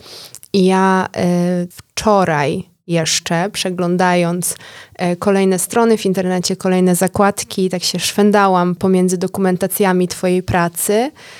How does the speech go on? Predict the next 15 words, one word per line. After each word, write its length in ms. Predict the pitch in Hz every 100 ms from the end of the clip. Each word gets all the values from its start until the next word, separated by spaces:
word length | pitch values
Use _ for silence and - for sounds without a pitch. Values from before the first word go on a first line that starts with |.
| - - - _ _ _ _
I 60 | 208
tak 240 | 226 220
sobie 220 | - 220 240
myślałam, 500 | 226 240 233 226 226
no, 160 | 233 - - -
c-, 180 | -
co 200 | - -
jeszcze, 380 | 254 262 - 233
o 80 | 233
co 140 | - 233
jeszcze 260 | 233 247
zapytać, 760 | 233 240 233 226 220 208 - -
co 180 | - 214
tu 180 | -
jeszcze, 420 | 226 220 - 226